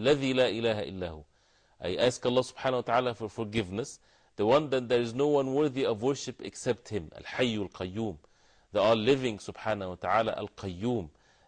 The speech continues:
And this is something that is mentioned in Ayatul Kursi, the one that all the creation of Allah, <clears throat> they are in need of.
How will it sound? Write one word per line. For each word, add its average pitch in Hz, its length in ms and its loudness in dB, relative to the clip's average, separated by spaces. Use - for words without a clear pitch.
And 82 260 -8
this 104 160 -6
is 101 80 -8
something 113 380 -4
that 110 140 0
is 104 140 -6
mentioned 120 460 -4
in - 120 -14
Ayatul 104 440 -4
Kursi, 98 460 -4
the 98 80 -2
one 117 180 2
that 101 280 -2
all 143 280 6
the 131 120 -4
creation 127 560 -4
of 107 120 -2
Allah, 113 380 2
<clears throat> 120 260 -10
they 110 160 2
are 113 160 2
in 107 140 -2
need 123 220 0
of. 80 280 -4